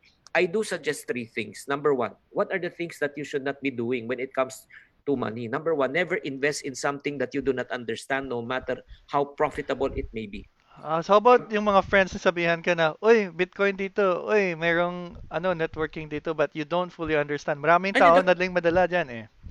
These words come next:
Speaker 1: Hindi, the question is, do you understand? Pag hindi mo na, naintindihan, huwag ka pumasok. Parang simple lang yan eh. Yung five hundred thousand mo, hindi mo pini-, pin-, ah, pinulot yan. It took you years to save that. Is that right?
Speaker 2: Exactly. Tama, tama.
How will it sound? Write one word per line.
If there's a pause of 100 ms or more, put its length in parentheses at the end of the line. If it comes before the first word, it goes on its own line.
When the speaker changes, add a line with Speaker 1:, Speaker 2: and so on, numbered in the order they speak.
(180)
Speaker 1:
Hindi,
the
question
is,
do
you
understand?
Pag
hindi
mo
na, (260)
naintindihan, (100)
huwag
ka
pumasok. (380)
Parang
simple
lang
yan
eh. (160)
Yung
five
hundred
thousand
mo,
hindi
mo
pini-,
pin-,
ah,
pinulot
yan. (480)
It (100)
took
you
years
to
save
that. (100)
Is
that
right? (400)
Speaker 2:
Exactly.
Tama,
tama.